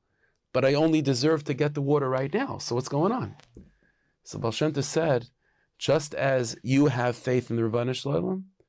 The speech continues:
the Rebbeinu Shalom has faith in you. And three days ago, the Rebbeinu Shalom was confident that my Yankel, my Chassid,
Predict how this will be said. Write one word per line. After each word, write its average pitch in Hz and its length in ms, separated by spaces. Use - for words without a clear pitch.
the - 80
Rebbeinu 143 260
Shalom 123 180
has 110 120
faith 113 260
in 110 100
you. 107 200
And 104 140
three 180 220
days 160 240
ago, 120 240
the 120 80
Rebbeinu 135 280
Shalom 127 140
was 123 100
confident 104 600
that - 120
my 139 180
Yankel, 139 400
my 127 140
Chassid, 135 500